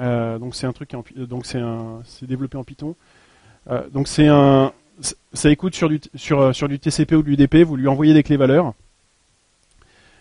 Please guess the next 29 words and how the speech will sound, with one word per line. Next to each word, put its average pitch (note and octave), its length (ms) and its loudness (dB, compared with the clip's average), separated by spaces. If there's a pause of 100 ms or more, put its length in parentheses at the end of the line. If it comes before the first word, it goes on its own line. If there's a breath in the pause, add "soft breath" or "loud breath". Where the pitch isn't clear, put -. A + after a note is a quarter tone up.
(120)
Euh, B2 400 2
et D#3 80 -2
ça D#3+ 160 4
vous, D#3 180 0
et D3+ 80 6
vous D#3+ 100 2
pouvez E3 280 8
derrière, D#3+ 340 8
bah, C#3 140 2
construire. D#3 420 0
Donc B2+ 160 -2
ça, - 100 -14 (120)
ça, C#3+ 200 -2
ça - 140 0
vous D3 140 -2
stocke E3 180 2
vos D#3 100 0
clés D3+ 140 0
valeurs, C#3+ 360 4
euh, A#2+ 200 -8
dans B2+ 180 -8
un B2+ 60 -6
si-, - 180 -12
euh, A#2+ 380 -10
dans B2+ 180 -10
un C3 40 -6
système C3 320 -8
de B2+ 60 -8
fichiers, C#3+ 360 -6